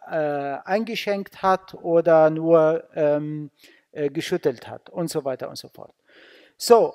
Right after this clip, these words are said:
ähm, und das ist, was wir machen. Das will ich kurz anhand, das heißt, wir nehmen Bewegungen vom Menschen. Das ist der Mensch hier. Das sind hier diese Marker, die am Menschen angebracht sind. Wir haben Modelle von den Objekten, ja,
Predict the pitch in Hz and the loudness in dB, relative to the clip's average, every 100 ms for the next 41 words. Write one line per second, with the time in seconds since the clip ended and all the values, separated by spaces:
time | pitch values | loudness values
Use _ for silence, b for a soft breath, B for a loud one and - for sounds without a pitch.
0 | - 190 196 196 196 190 - 190 180 196 | -2 4 6 6 0 -6 -10 -10 -4 -2
1 | 269 247 233 202 180 165 156 233 262 240 | -2 -2 -4 2 0 2 -2 -4 -6 -8
2 | 185 - 165 190 202 180 208 190 - 175 | -10 -8 -8 -4 -6 -4 -4 -4 -4 -8
3 | 143 165 165 156 147 151 - 180 208 226 | -2 -2 -2 -6 -8 -10 -2 0 0 -4
4 | - _ - 170 175 202 214 180 175 180 | -10 _ -8 -6 -2 -2 -4 -6 0 0
5 | 175 170 165 - 151 151 165 - 226 208 | 0 -6 -6 -8 -6 -6 -6 -8 -10 -8
6 | 165 - 190 180 156 160 180 - 202 226 | -8 -8 -4 -2 0 -2 -4 -8 -6 -6
7 | 220 - 165 160 - 185 160 175 165 160 | -8 -12 -12 -8 -6 -6 -6 0 2 2
8 | 156 151 151 147 147 165 180 175 160 156 | -4 -4 -4 -4 -2 -2 -2 -4 -2 -4
9 | 156 160 165 202 165 156 151 147 156 - | -4 -8 -8 -10 -10 -8 -8 -4 -6 -6
10 | - 214 240 _ _ _ _ _ _ _ | -6 -6 -8 _ _ _ _ _ _ _
11 | _ _ - 160 196 208 185 175 185 180 | _ _ -10 -2 -2 0 -2 2 4 4
12 | 175 165 156 151 143 - 151 - - 226 | -2 0 0 0 -6 -6 -8 -6 -8 -8
13 | 247 _ _ b b b b b _ 147 | -8 _ _ b b b b b _ -6
14 | 170 | -6